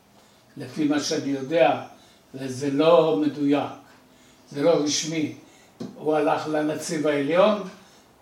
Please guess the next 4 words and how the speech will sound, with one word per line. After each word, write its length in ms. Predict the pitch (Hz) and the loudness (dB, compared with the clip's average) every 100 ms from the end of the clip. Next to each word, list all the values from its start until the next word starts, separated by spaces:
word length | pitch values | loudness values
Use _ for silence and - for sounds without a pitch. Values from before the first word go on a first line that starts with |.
| - 120 | -20 -12
והגיעו 640 | 139 165 170 160 147 170 175 | -4 0 0 0 -2 0 2
להסכם 760 | 165 151 127 - 185 165 143 139 - - _ - | 2 0 -2 -4 0 0 -2 -6 -10 -20 _ -12
על 240 | 151 147 - | -4 -4 -4
פינוי, 640 | 160 151 180 208 220 - | -2 0 2 2 0 -2